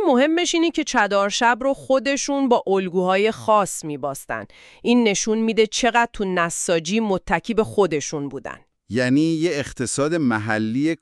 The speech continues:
Speaker 2: کاملاً پویا داشتن.
Speaker 1: دقیقاً، چون به عنوان یه اقلیت مذهبی مجبور بودن نیازهای اساسیشون رو تو همون شبکهٔ بستهٔ خودشون تأمین کنن.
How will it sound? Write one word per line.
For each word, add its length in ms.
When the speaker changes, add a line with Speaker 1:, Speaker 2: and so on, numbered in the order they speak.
Speaker 2:
کاملاً 800
پویا 380
داشتن. 500
Speaker 1:
دقیقاً، 640
چون 260
به 60
عنوان 300
یه 220
اقلیت 580
مذهبی 640
مجبور 480
بودن 280
نیازهای 520
اساسیشون 720
رو 100
تو 160
همون 380
شبکهٔ 720
بستهٔ 480
خودشون 580
تأمین 480
کنن. 360